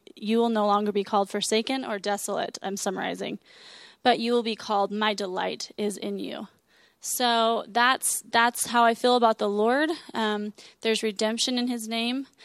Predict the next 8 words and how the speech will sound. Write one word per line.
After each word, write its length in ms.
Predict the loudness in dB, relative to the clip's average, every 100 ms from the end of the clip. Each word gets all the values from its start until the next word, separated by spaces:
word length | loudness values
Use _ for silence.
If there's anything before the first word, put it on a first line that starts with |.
| -20 -16 -6
um, 400 | -2 0 -2 2
but 180 | 4 4
it 200 | 2 2
does 340 | 4 4 2
take, 720 | -4 2 2 2 -4 -18 -20 _ _ _ -20 _
um, 520 | -2 0 0 -2 -8 -12 _ -14 -12 -4
being 240 | -2 -2
serious 680 | -4 -2 0 0 -2 -6